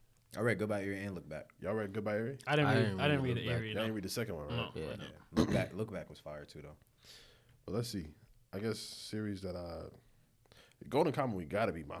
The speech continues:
Speaker 2: favorite joint this year. But, um, I read Ayashimon. Rest in peace. Pull
Speaker 3: Rest
Speaker 2: one
Speaker 3: in
Speaker 2: out.
Speaker 3: peace.
Speaker 2: Pull one out. Uh,
Speaker 3: Oh, Toriko. Toriko. Okay.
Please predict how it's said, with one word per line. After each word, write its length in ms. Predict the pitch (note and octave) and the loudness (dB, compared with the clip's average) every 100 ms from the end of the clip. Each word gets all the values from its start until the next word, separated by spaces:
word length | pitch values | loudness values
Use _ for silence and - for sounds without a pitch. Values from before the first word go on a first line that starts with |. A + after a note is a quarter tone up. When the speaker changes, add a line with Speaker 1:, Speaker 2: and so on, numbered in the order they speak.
| - - - | -12 -14 -4
Speaker 2:
favorite 360 | F2 E2+ D#2 | -4 -2 -6
joint 320 | D#2+ F2+ - - | -6 -6 -6 -10
this 180 | D2 | -10
year. 220 | D2+ D#2 D2+ - - - _ _ - | -8 -8 -12 -16 -20 -20 _ _ 0
But, 120 | G#2 | 2
um, 220 | G#2 G2 - | 2 -2 -6
I 60 | G#2 | -2
read 480 | A2 A2 G#2+ G2+ - - | 0 2 2 0 -4 -4
Ayashimon. 580 | G#2+ A#2 - C#3+ A2+ A#2+ - - - - - _ - | 0 0 0 -2 -2 -2 -6 -12 -10 -10 -14 _ -16
Rest 220 | - - | -12 -10
in 80 | F#2+ | -10
peace. 320 | - F2+ F#2 - _ - - | -10 -12 -12 -18 _ -20 -14
Pull 100 | - | -8
Speaker 3:
Rest 100 | F2+ F2 | -6 -6
Speaker 2:
one 80 | E2+ | -6
Speaker 3:
in 40 | |
Speaker 2:
out. 100 | E2+ | -8
Speaker 3:
peace. 80 | - - - | -12 -20 -20
Speaker 2:
Pull 120 | - - | -14 -10
one 100 | E2+ A#2+ | -10 -12
out. 80 | - _ _ _ - - _ _ _ _ - | -14 _ _ _ -20 -20 _ _ _ _ -10
Uh, 1000 | - - - - - - F3 F2 - F#3 F#3+ | -6 -4 -4 -4 -4 -4 -2 -2 0 8 10
Speaker 3:
Oh, 80 | |
Toriko. 520 | F#3 A3+ B3 F3 A#2 - | 10 10 8 6 2 4
Toriko. 360 | G#3+ D3+ G2+ A2 | 2 2 -2 -4
Okay. 180 | B2 | -6